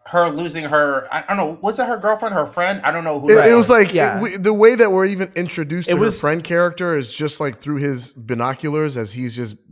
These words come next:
Speaker 2: you know, being a peeping Tom, watching the whole scene. And, like, I, like, you don't really get a sense of their relationship there. It's just, you know, like, you just, it, it's just, it's not deep enough.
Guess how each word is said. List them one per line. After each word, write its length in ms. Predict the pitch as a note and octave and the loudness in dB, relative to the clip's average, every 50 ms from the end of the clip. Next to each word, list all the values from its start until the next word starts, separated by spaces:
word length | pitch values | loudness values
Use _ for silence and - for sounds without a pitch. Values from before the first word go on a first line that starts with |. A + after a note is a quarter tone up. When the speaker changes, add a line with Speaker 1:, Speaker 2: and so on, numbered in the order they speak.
| - | -12
Speaker 2:
you 100 | C3 A#2+ | -8 -6
know, 180 | A2 G#2 G#2 G#2 | -6 -4 -6 -6
being 320 | F#2+ A2 A#2 A2+ A2+ A2 | -6 -8 -6 -6 -6 -6
a 40 | G#2 | -8
peeping 400 | - - C3 C3 - B2+ A2+ G#2 | -10 -12 -16 -14 -12 -12 -12 -10
Tom, 400 | - - A#2+ A#2+ B2 C3 C#3 C#3 _ _ _ _ _ _ | -10 -8 -6 -6 -4 -6 -6 -10 _ _ _ _ _ _
watching 380 | - A#2 B2 B2 B2 - B2+ B2 | -8 -6 -6 -6 -6 -8 -8 -8
the 100 | A2+ G#2+ | -8 -6
whole 520 | A2 B2 B2 B2 A#2+ A#2+ A#2+ A#2+ B2 _ _ _ _ _ _ _ _ | -6 -4 -4 -4 -4 -4 -6 -8 -10 _ _ _ _ _ _ _ _
scene. 480 | - - - C3+ C3 C3+ C#3+ D3 D#3+ - - | -16 -12 -8 -6 -4 -2 -2 -4 -4 -6 -4
And, 160 | C#3+ C#3 C3+ C3+ | -4 -4 -2 -2
like, 380 | C3 C3 B2 A#2+ G#2+ - - _ _ _ _ _ _ - | -4 -4 -4 -6 -8 -12 -20 _ _ _ _ _ _ -2
I, 160 | C#3+ D#3 D#3 - - - D#3+ - - E3 E3 | -2 -2 -2 -6 -14 -20 -20 -20 -20 -12 -6
like, 240 | D#3+ D3+ C#3+ B2+ C3 | -4 -4 -4 -4 -8
you 240 | D#3 D#3 D#3 D#3 F3+ | -14 -12 -8 -4 -2
don't 200 | F#3 F3+ F3 - D#3 | -2 -2 -2 -4 -6
really 240 | C#3+ D#3 D#3+ D3+ C#3+ | -6 -4 -4 -4 -4
get 160 | A#2+ C3+ C3 | -6 -6 -8
a 60 | A#2+ | -8
sense 320 | A2 - C3+ C3+ B2+ - B2+ | -10 -8 -8 -8 -8 -8 -10
of 80 | A2+ G#2 | -8 -6
their 120 | A#2+ A#2+ | -6 -4
relationship 800 | A#2+ A2+ G#2+ G2 A2+ C#3+ C#3+ - - A2+ G#2+ - - A#2 F#2+ - | -4 -6 -6 -8 -8 -8 -8 -8 -10 -12 -12 -10 -12 -12 -12 -10
there. 400 | G#2 A2+ A#2 B2 B2+ B2+ B2 B2 | -10 -6 -4 -4 -2 -2 -4 -4
It's 180 | A#2+ A2+ - - | -6 -10 -10 -10
just, 280 | - D3 B2+ - _ _ _ _ _ _ _ _ _ _ _ - | -10 -10 -10 -10 _ _ _ _ _ _ _ _ _ _ _ -8
you 120 | D3 D3 | -6 -2
know, 120 | C#3 C3+ C3 | -2 -2 -2
like, 180 | B2+ B2 A#2+ | -2 -4 -6
you 80 | A#2+ B2+ | -6 -10
just, 400 | B2 C3 B2+ - - - - - _ _ _ _ _ _ _ _ | -12 -12 -12 -12 -12 -12 -14 -18 _ _ _ _ _ _ _ _
it, 140 | _ A#2+ - - D3 D3 - | _ -20 -20 -18 -16 -14 -14
it's 160 | D3 C3+ - | -14 -12 -8
just, 240 | - F3 D3 - - | -8 -8 -8 -8 -12
it's 120 | C3 - | -12 -6
not 240 | F#3+ G3 D#3 A2+ F#2 | -4 -4 -4 -4 -4
deep 220 | A2+ D#3+ E3 - - | -6 -6 -6 -6 -10
enough. 340 | G#2 F#2+ E2+ D2+ - _ | -12 -12 -12 -16 -18 _